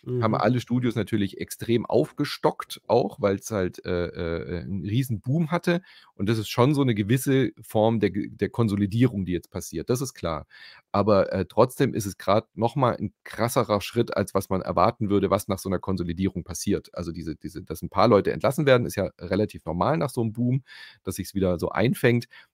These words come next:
Speaker 1: Aber was gerade passiert, ist, ist, ist schon heftig, weil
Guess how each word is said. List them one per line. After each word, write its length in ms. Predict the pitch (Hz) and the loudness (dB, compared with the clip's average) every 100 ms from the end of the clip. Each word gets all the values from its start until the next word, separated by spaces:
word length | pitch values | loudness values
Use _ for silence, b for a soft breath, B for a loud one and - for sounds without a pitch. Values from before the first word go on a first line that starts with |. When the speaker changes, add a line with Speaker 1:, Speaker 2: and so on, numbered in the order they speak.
| _ | _
Speaker 1:
Aber 180 | 107 101 | 0 2
was 160 | 92 | 2
gerade 320 | - 85 95 120 | -2 0 2 2
passiert, 460 | 120 - 110 101 | 0 2 4 4
ist, 260 | - - - | 0 -10 -10
ist, 280 | 98 - - | -10 -10 -10
ist 120 | 95 | -10
schon 200 | - 92 | -2 -2
heftig, 460 | 82 87 - 76 82 | -2 -6 -8 -14 -2
weil 260 | 82 80 | -2 -2